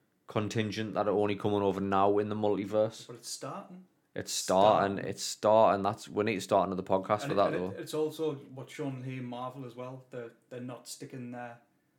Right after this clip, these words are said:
Speaker 2: their brand to a certain studio.
Speaker 1: No.
Speaker 2: They're saying, "Right, we're gonna make a, a strategy game.
Speaker 1: Yeah.
Speaker 2: Firaxis, you've got this. We're
Speaker 1: You
Speaker 2: gonna
Speaker 1: are
Speaker 2: make,
Speaker 1: the fucking
Speaker 2: we're gonna
Speaker 1: eye.
Speaker 2: make an adventure game, wha-, whatever. You've got this."
Speaker 1: Yeah.
Speaker 2: Which is what the way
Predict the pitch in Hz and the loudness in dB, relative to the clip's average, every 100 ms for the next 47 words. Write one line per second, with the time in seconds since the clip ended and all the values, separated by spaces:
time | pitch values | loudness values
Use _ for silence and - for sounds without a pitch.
0 | _ _ _ _ _ _ _ _ _ _ | _ _ _ _ _ _ _ _ _ _
1 | _ _ _ _ - 135 139 135 135 135 | _ _ _ _ -14 -10 -8 -8 -10 -12
2 | - 139 127 127 139 127 135 143 - 104 | -12 -12 -12 -12 -12 -10 -10 -10 4 4
3 | 104 - _ _ _ _ 135 - 131 117 | 4 0 _ _ _ _ -14 -10 -10 -8
4 | 131 - _ _ 139 139 135 139 143 139 | -10 -12 _ _ -6 -2 0 -2 -4 -10
5 | - 139 - - 143 127 131 123 113 _ | -12 -14 -10 -6 -6 -8 -12 -12 -14 _
6 | _ - _ 92 85 85 135 139 135 - | _ -20 _ -6 -4 -2 -4 -6 -12 -14
7 | - - 131 - 123 117 - - 101 98 | -16 -12 -12 -10 -14 -14 -16 -18 -8 0
8 | 110 104 101 92 95 - - - 98 98 | 4 6 6 6 0 -2 -2 2 4 2
9 | 139 139 135 139 135 135 135 131 131 139 | 0 -6 -6 -6 -8 -8 -10 -10 -12 -12
10 | 131 - 135 123 113 _ 135 131 120 117 | -12 -10 -10 -10 -14 _ -14 -12 -10 -12
11 | - 120 - 90 82 90 107 - _ _ | -12 -14 -8 -6 -6 -8 -14 -20 _ _
12 | _ _ _ - 135 139 143 156 - - | _ _ _ -16 -12 -8 -6 -8 -10 -8
13 | 139 139 | -6 -4